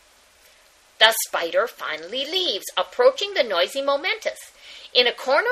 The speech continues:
of the view screen not covered by the cocooning material, Kirk sees the spider approach the Momentous. It pierces it with its fangs, then dies in horrible death throes as it ingests the poison.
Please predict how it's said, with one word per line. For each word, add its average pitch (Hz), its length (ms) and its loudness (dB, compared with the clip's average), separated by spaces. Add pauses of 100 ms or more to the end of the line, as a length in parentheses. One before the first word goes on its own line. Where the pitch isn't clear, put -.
of 554 80 -4
the 453 140 2
view 330 220 0
screen 190 380 -2
not 190 340 4
covered 294 380 4
by 196 160 4
the 185 100 0
cocooning 330 680 -4
material, 202 680 0 (280)
Kirk - 300 -4 (120)
sees 240 260 -10
the 285 200 4
spider 233 300 2 (100)
approach 269 560 6
the 302 80 8
Momentous. 254 720 -2 (360)
It - 260 2
pierces 311 600 4
it - 160 -2
with 180 200 -4
its - 240 -12
fangs, 226 440 4 (300)
then 190 240 2
dies 226 500 8
in 175 240 -4
horrible 302 840 8
death 214 260 6
throes 226 380 2 (340)
as 190 260 6
it 190 120 2
ingests 185 840 2
the 220 240 10
poison. 180 680 2